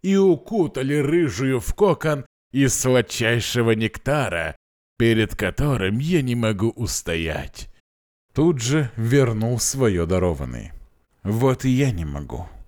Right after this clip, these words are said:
признался сам себе в очевидном. "Не могу так больше". "Люций?" открыв глаза, спросила Анна. "Ториан не дал мне и шанса". Сила мгновенно прошла по телу, и через какую-то долю секунды я понял,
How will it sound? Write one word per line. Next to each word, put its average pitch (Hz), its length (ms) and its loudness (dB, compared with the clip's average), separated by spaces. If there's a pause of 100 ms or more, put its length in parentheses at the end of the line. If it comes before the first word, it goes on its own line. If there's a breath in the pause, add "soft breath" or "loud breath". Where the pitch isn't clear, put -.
(400)
признался 143 580 2
сам 101 200 0
себе 104 280 0
в 85 60 -2
очевидном. 85 600 -2 (340)
"Не 147 200 2
могу 135 360 2
так 95 220 -4
больше". 87 680 -4 (720)
"Люций?" 156 680 0 (680)
открыв 143 480 0
глаза, 127 340 2
спросила 131 680 0
Анна. 78 600 -6 (360)
"Ториан 123 600 2
не 151 140 2
дал 160 260 2
мне 139 220 2
и - 140 -4
шанса". 95 720 -4 (580)
Сила 170 380 2
мгновенно 160 760 2
прошла 127 420 0
по 110 160 0
телу, 156 340 2
и 135 140 -4
через 143 320 0
какую-то 139 440 2
долю 117 280 4
секунды 160 580 2
я 151 180 4
понял, 110 480 -2